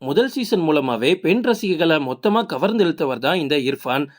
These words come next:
அந்த டைம்ல ஸ்கூல் பொண்ணுங்க தொடங்கி காலேஜ் பொண்ணுங்க வரைக்கும் எல்லாருமே இவரோட ஃபேன்ஸா மாறிட்டாங்க. அதுக்கப்புறமா இவருக்கு சரவணன் மீனாட்சி சீரியல்ல நடிக்கக்கூடிய வாய்ப்பு கிடைச்சிச்சு. அதுக்கப்புறமா பட்டாளம் மற்றும் மகாபலிபுரம் அப்படின்ற ரெண்டு படத்துல இவர்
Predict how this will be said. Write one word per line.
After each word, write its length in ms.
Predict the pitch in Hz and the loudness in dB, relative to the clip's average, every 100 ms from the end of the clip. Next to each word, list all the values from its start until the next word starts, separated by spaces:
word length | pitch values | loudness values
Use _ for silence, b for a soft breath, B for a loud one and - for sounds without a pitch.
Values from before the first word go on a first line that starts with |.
| B | B
அந்த 220 | 143 147 | -6 -2
டைம்ல 260 | 208 254 247 | 0 4 2
ஸ்கூல் 360 | 233 240 277 - | 2 0 0 2
பொண்ணுங்க 240 | 220 196 | 2 2
தொடங்கி 380 | 185 165 170 196 - | 2 0 2 2 2
காலேஜ் 280 | 190 226 - | 0 0 -2
பொண்ணுங்க 240 | 190 170 | -2 0
வரைக்கும் 380 | 139 131 - 190 | -2 -2 2 0
எல்லாருமே 540 | 131 139 226 185 202 156 | 2 2 2 2 2 0
இவரோட 320 | 143 240 220 - | 2 2 2 -2
ஃபேன்ஸா 320 | 135 123 170 143 | -4 0 0 0
மாறிட்டாங்க. 640 | 139 131 131 123 135 151 B B - | 0 0 -2 0 2 0 B B -4
அதுக்கப்புறமா 500 | 165 190 202 247 277 | -2 -2 0 2 2
இவருக்கு 600 | 240 165 - 127 180 190 B | 0 0 0 0 0 -2 B
சரவணன் 420 | 185 220 277 277 233 | 0 2 2 2 4
மீனாட்சி 360 | 196 202 196 190 | 4 2 0 -2
சீரியல்ல 360 | 180 175 143 156 | 0 2 4 2
நடிக்கக்கூடிய 580 | 151 165 208 165 143 170 | 2 -2 -2 0 2 2
வாய்ப்பு 300 | 139 143 143 | 2 -2 -4
கிடைச்சிச்சு. 560 | 135 127 123 131 135 151 b b | -8 -8 -10 -2 2 2 b b
அதுக்கப்புறமா 580 | 131 131 139 127 165 214 214 | -6 -4 -6 -4 0 0 2
பட்டாளம் 460 | 185 - 247 247 196 | -2 2 2 2 0
மற்றும் 280 | 165 220 143 | 0 0 0
மகாபலிபுரம் 720 | 139 185 202 190 156 156 156 | 0 0 0 0 0 0 -2
அப்படின்ற 500 | 135 120 110 165 - b | -2 -2 2 2 0 b
ரெண்டு 280 | - 175 277 | -2 0 0
படத்துல 340 | 247 - 165 | 0 -2 2
இவர் 260 | 190 151 127 | 2 2 -2